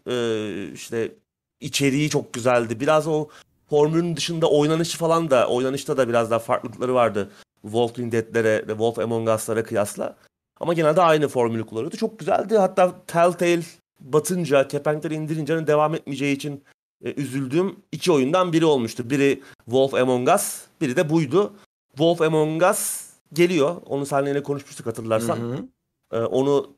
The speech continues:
Speaker 1: Telltale'in yeniden toparlanan ekibi yapıyor. E, Tales from Borderlands de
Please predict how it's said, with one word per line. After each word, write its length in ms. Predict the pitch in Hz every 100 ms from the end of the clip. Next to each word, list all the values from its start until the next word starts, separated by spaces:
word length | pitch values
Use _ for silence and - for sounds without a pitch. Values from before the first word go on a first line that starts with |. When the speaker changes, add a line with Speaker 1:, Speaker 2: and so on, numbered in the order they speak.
| _
Speaker 1:
Telltale'in 680 | 139 139 143 143 127 143 170
yeniden 400 | 147 143 135 131
toparlanan 540 | 123 127 127 127 131
ekibi 260 | 117 113 104
yapıyor. 440 | 101 147 180 208 - _ _ _ -
E, 180 | 123 127
Tales 280 | 175 170 175
from 220 | 175 170
Borderlands 540 | 175 170 156 151 -
de 240 | 196 208